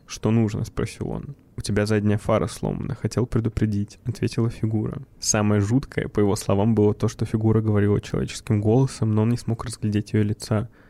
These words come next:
Хотя свет от луны отражался от поверхности машины, фар, то есть рассмотреть предметы вокруг себя было тяжело, но не невозможно.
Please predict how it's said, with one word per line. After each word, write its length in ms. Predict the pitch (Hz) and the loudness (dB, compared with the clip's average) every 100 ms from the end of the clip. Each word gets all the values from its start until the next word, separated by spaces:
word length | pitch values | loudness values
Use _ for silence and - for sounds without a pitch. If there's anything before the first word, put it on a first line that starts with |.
| - _ | -20 _
Хотя 240 | - - 104 | -8 -2 -2
свет 220 | - 107 | 0 0
от 160 | 101 - | 0 2
луны 160 | 107 | 2
отражался 560 | 117 - 110 107 - 113 | 2 0 0 0 -2 -4
от 80 | - | -2
поверхности 580 | 107 104 - 107 - | 0 0 0 -6 -4
машины, 480 | 107 101 - 123 131 | -4 -2 0 2 2
фар, 380 | 120 110 113 - - - - - | 2 2 2 0 -18 -20 -20 -10
то 120 | - | 0
есть 180 | 101 - | 0 2
рассмотреть 520 | 104 - 104 - 104 | -4 -2 -4 -2 -4
предметы 460 | - 104 104 123 - | -2 0 2 0 -2
вокруг 300 | 104 - 107 | -6 -6 -8
себя 180 | - 104 | -2 0
было 240 | 104 110 | 2 2
тяжело, 540 | 123 139 139 110 101 117 - - | 0 -2 0 0 0 -4 -14 -6
но 160 | 107 104 | 0 0
не 100 | 127 | 2
невозможно. 760 | 135 139 117 101 104 107 110 | 2 0 2 0 -2 -6 -10